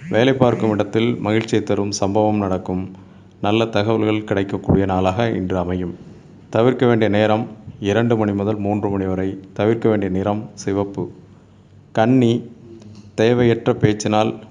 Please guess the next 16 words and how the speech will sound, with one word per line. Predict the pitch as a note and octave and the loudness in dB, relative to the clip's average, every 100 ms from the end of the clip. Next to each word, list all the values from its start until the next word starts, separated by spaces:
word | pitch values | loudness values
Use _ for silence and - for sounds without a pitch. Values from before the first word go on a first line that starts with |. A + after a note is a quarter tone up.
| - | -6
மற்றவருடன் | G#2+ G2+ A2+ G#2+ G#2+ G#2+ A2 | -4 0 2 2 2 0 -2
கருத்து | - G#2 A2 B2 | -2 -2 0 2
வேறுபாடு | G#2+ G2 G2+ G2 | 2 4 2 0
ஏற்படலாம். | F#2+ F#2+ F#2+ F#2 F#2+ F#2+ - - - - | -2 -2 0 0 -2 -8 -20 -20 -20 -10
நண்பர்களுடன் | G#2 G2+ A#2 B2 A2+ G#2 G#2+ G#2+ - | -2 0 2 2 2 2 0 -2 -6
வேலை | G2+ G#2 A2 | -4 -2 0
பார்க்கும் | A2 G#2 - F#2+ | 0 -2 -2 -4
இடத்தில் | F#2 G2+ G#2 G2+ G2+ - | -2 -2 -2 -2 -6 -14
சக | - - G2+ A2 | -8 -4 0 0
ஊழியர்களுடன் | G2+ A2+ A2+ G#2 G2 F#2 F#2+ G2 G2 - - _ - | 2 2 2 0 -2 -4 -4 -8 -12 -20 -20 _ -12
சில | - G2+ G2+ | -2 -2 0
பிரச்சனைகள் | G#2 G2+ A2 G#2 G2+ | -2 0 -2 0 0
ஏற்படலாம். | G2 F#2+ G2 F#2 F#2 G2 - - - - - - | -2 -2 -4 -2 -4 -6 -18 -20 -20 -20 -20 -6
தந்தையின் | G#2 A#2 B2+ B2 | -2 2 2 2
சொத்து | A#2 G#2 - A#2 | 0 -4 -2 -2
சம்பந்தமான | A2+ G#2+ G#2 G2+ G2+ G2+ A2 | 0 0 0 2 2 0 -2